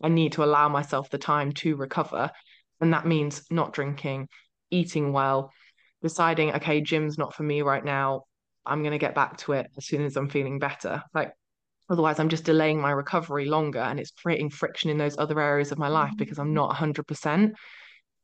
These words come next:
Speaker 1: And it is, a lot of it comes back down to self-awareness, like we've spoken about so much, but how are you
Speaker 2: Yeah.
Speaker 1: actually feeling?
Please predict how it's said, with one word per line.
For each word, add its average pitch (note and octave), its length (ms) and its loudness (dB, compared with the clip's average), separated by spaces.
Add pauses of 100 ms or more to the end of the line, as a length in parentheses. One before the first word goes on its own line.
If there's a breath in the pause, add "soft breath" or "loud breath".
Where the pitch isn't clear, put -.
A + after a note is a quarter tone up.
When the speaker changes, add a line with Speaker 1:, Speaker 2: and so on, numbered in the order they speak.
Speaker 1:
And F3+ 200 4
it F3+ 180 2
is, F3 360 0 (640)
a E3 60 0
lot E3 180 4
of D#3+ 120 -4
it D#3+ 100 -6
comes D#3+ 220 -2
back E3 160 0
down C#3+ 180 0
to - 80 -10
self-awareness, C3+ 640 -4
like C3+ 140 0
we've C#3 100 -4
spoken C3+ 320 -4
about C#3 240 -2
so C#3 200 -2
much, - 360 -6
but - 120 -4
how D#3+ 240 2
are D#3 40 4
you D#3 220 2
Speaker 2:
Yeah. C#3+ 60 2
Speaker 1:
actually C#3+ 300 -4
feeling? C#3+ 720 -2